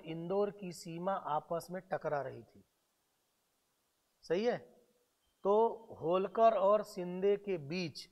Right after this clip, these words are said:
अर्थात अहिल्याबाई और महादजी शिंदे के बीच, अहिल्याबाई तो लड़ने नहीं गई, कौन गया? युद्ध हो गया, लाखेरी का युद्ध, आगे बताऊंगा। उस युद्ध में महादजी शिंदे जीत गए,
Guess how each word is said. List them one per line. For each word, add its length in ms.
अर्थात 760
अहिल्याबाई 800
और 140
महादजी 440
शिंदे 400
के 160
बीच, 320
अहिल्याबाई 380
तो 100
लड़ने 280
नहीं 160
गई, 100
कौन 240
गया? 200
युद्ध 220
हो 140
गया, 200
लाखेरी 560
का 120
युद्ध, 220
आगे 220
बताऊंगा। 520
उस 200
युद्ध 320
में 340
महादजी 520
शिंदे 340
जीत 200
गए, 180